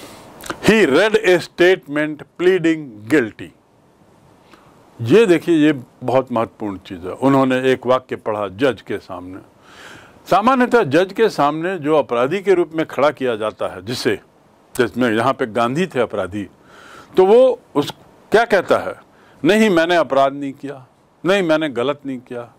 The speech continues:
नहीं, जो आरोप आप मुझ पे लगा रहे हो गलत है।" अ, ये जो घटनाक्रम, ये जो कहानी आप बता रहे हैं वकील महोदय, गलत है।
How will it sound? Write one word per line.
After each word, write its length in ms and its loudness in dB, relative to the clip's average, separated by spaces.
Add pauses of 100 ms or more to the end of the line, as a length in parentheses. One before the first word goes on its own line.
(960)
नहीं, 200 2
जो 120 6
आरोप 420 2
आप 200 0
मुझ 80 -6
पे 160 -4
लगा 240 2
रहे 100 -2
हो 80 -8
गलत 320 -4 (100)
है।" 160 -16 (1200)
अ, 160 0
ये 160 6
जो 120 4
घटनाक्रम, 680 -2
ये 80 -6
जो 100 -6
कहानी 340 -4
आप 160 2
बता 300 -2
रहे 120 -2
हैं 80 -10
वकील 280 -8
महोदय, 380 -2
गलत 360 -4
है। 180 -10